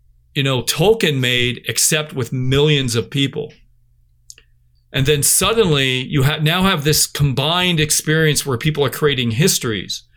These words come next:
And that quote of "We are our histories," I actually, uh, learned from a quantum physicist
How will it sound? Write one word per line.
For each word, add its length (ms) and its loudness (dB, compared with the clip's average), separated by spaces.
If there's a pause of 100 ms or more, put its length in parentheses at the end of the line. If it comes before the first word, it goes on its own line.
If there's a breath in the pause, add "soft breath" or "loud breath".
(320 loud breath)
And 160 -2
that 220 -4
quote 420 0
of 320 -2
"We 160 0
are 300 0
our 120 0
histories," 560 -2
I 140 -2
actually, 680 -2 (520 soft breath)
uh, 420 -4 (1400)
learned 400 2
from 440 0
a 100 -6
quantum 360 0
physicist 840 -2